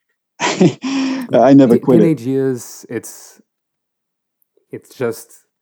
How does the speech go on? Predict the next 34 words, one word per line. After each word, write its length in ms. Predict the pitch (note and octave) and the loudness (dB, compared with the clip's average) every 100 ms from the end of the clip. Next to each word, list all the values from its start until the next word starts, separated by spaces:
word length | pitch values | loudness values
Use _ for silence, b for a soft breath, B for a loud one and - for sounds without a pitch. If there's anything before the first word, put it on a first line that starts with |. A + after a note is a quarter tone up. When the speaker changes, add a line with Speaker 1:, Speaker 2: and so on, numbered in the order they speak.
| _ _ _ _ _ - | _ _ _ _ _ -18
Speaker 2:
a 60 | A2+ | -10
general 460 | A#2+ A2 A2+ G#2+ _ _ | -8 -4 -6 -8 _ _
concept, 480 | - A2 - F2+ - | -12 -12 -12 -18 -18
'cause 420 | - G#2 G#2 - - - | -16 -16 -16 -20 -20 -16
it, 280 | C3+ - - | -16 -14 -10
nobody 840 | B2+ C3 A#2+ A2+ A#2 A#2 A2+ A#2 - | -6 -4 -4 -6 -6 -6 -8 -8 -10
at 120 | A2 | -12
nineteen 640 | G#2 G#2 G#2+ A2 A2 G#2 | -12 -10 -10 -10 -10 -8
knows 240 | G2+ G2+ G2+ | -8 -10 -10
exactly 720 | G#2 G#2 F#2 - G2 G2 G2 - | -10 -12 -14 -16 -16 -16 -18 -20
what 520 | G#2 G2+ F#2+ _ _ _ _ _ _ _ | -20 -18 -18 _ _ _ _ _ _ _
they 160 | G2+ A2 | -8 -8
want 360 | G#2 G2+ G2 - | -6 -10 -14 -16
to 80 | |
do 180 | - G#2 | -16 -16
with 120 | G2+ | -14
their 140 | G2 F#2+ | -14 -14
lives. 520 | F#2+ F#2 F2+ - - _ - | -14 -16 -18 -20 -20 _ -10
"Oh, 120 | D#3 | -6
I'm 100 | D#3 | -6
not 120 | C#3+ | -6
a 40 | B2 | -8
teenager 380 | B2+ A2+ A2 G#2 | -8 -6 -6 -8
anymore, 320 | F#2+ F#2 F#2 | -10 -14 -16
so 420 | - G#2 G2+ G2+ _ _ _ _ G#2 | -16 -16 -16 -20 _ _ _ _ -18
I'm 100 | G#2 | -16
not 160 | F#2+ | -16
feeling 560 | - - A2+ G2 F#2 F#2 _ _ | -20 -14 -12 -12 -16 -20 _ _
any 180 | G#2 G2 | -20 -18
of 140 | F#2 | -18
this 160 | G2 F#2+ | -18 -18
confusion 420 | - G2 G2 F#2 | -18 -18 -16 -16
anymore." 320 | F2 F2 F2 _ | -18 -20 -20 _
Speaker 1:
Yeah. 300 | - - D#3+ | -16 -14 -16